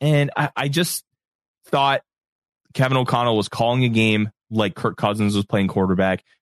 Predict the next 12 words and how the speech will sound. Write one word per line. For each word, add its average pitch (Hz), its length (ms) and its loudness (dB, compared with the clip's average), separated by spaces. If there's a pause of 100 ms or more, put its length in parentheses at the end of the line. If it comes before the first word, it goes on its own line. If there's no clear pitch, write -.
(140)
not 98 200 -2
trying 104 220 -2
to 95 60 2
make 95 200 0
things 98 180 -2
a 90 40 0
little 90 200 0
bit 85 180 -2
easier 90 460 0 (260)
for 92 160 -2
his 85 180 -2
rookie. 87 520 0